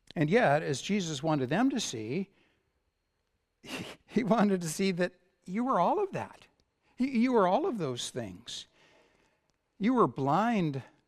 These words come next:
to mercy. You, you were lame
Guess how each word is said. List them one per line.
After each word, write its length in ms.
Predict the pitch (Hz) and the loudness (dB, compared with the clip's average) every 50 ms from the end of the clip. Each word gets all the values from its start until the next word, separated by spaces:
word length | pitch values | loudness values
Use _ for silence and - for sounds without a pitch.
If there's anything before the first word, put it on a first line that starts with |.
| _ _ - | _ _ -8
to 100 | - 185 | -4 -2
mercy. 540 | 185 190 247 262 240 - 190 143 - - _ _ _ _ _ _ _ _ _ _ _ _ _ - - - - | 0 2 2 2 0 -2 -6 -8 -14 -18 _ _ _ _ _ _ _ _ _ _ _ _ _ -20 -20 -12 -4
You, 160 | 175 196 247 - | -4 -4 -4 -2
you 240 | - 165 156 220 254 | -2 2 4 4 6
were 200 | 247 202 160 139 | 6 6 6 6
lame 760 | 131 127 131 135 156 190 220 226 214 185 151 139 131 131 131 | 6 4 4 4 4 4 4 4 4 4 2 2 0 -4 -6